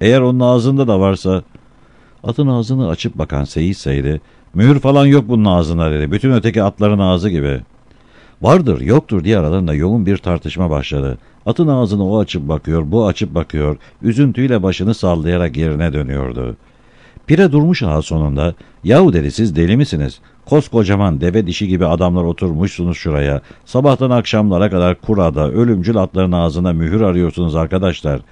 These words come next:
Siz deli misiniz? Atların ağzını açıp da Allah yazılı mührü kim basmış oraya? Yahu İnce Mehmet'in atının alnında bu at İnce Mehmet'in atıdır diye yazılı değildir ya. Bulursunuz işte böyle görkemli bir at, bu İnce Mehmet'in atıdır dersiniz, olur biter.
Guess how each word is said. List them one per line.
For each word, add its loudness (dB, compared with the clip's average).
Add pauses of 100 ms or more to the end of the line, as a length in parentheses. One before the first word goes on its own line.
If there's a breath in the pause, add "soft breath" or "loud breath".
(380 loud breath)
Siz 2
deli 6
misiniz? -2
Atların 0
ağzını 0
açıp -2
da -2
Allah 0
yazılı -2
mührü -2
kim 0
basmış -2
oraya? -2 (520 soft breath)
Yahu 4
İnce 4
Mehmet'in 2
atının -2
alnında 0
bu 0
at -2
İnce 0
Mehmet'in 0
atıdır -4
diye 0
yazılı -2
değildir 0
ya. 0 (340 soft breath)
Bulursunuz 2
işte 0
böyle 2
görkemli 0
bir 0
at, 0
bu -2
İnce 0
Mehmet'in 0
atıdır -2
dersiniz, -2
olur 0
biter. -2